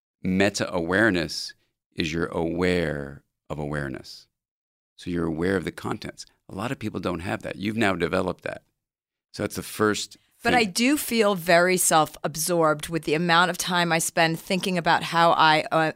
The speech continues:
Speaker 2: respond and react. That makes me feel like I am
Speaker 1: Well,
Speaker 2: a
Speaker 1: Ch-
Speaker 2: little too self-involved.
Speaker 1: I know. Uh, so, Chelsea, I know how hard you can be on yourself. And this is a good example of a moment where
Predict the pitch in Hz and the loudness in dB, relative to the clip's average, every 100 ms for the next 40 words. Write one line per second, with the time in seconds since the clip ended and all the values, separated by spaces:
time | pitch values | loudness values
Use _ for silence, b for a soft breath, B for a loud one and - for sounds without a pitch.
0 | - 165 160 165 - 160 131 135 143 - | -8 -8 -2 0 2 2 2 0 -2 -4
1 | 156 156 160 123 - - - - b b | -4 0 2 2 0 -8 -12 -12 b b
2 | b 185 214 226 240 220 202 202 - 180 | b 4 6 4 0 -2 -2 -4 -2 0
3 | 160 156 151 - 151 151 151 - 143 143 | 2 2 0 0 -2 0 -2 -4 -4 -6
4 | 139 156 _ _ _ _ _ - - 101 | -10 -16 _ _ _ _ _ -10 -6 -6
5 | - _ _ - 175 190 190 - 208 175 | -8 _ _ -10 -6 -4 -4 -2 0 0
6 | 165 156 170 151 143 113 - - - 143 | 0 -2 -2 -2 -4 -8 -8 -6 -2 0
7 | 127 104 127 107 92 - 107 - 101 - | 0 -2 -2 0 0 -2 -2 2 2 2
8 | 95 95 95 98 92 85 85 87 92 104 | 2 2 2 0 -2 -2 2 0 0 -6
9 | 92 90 95 110 - 71 - _ _ _ | -2 0 -2 -4 -4 -6 -6 _ _ _
10 | _ _ - 92 92 95 87 90 87 76 | _ _ -4 0 0 -2 -2 -2 -2 -2
11 | 87 82 90 87 85 85 82 82 - 85 | -4 -2 -4 -4 -2 -2 -2 -4 -6 -4
12 | 82 78 | -2 -4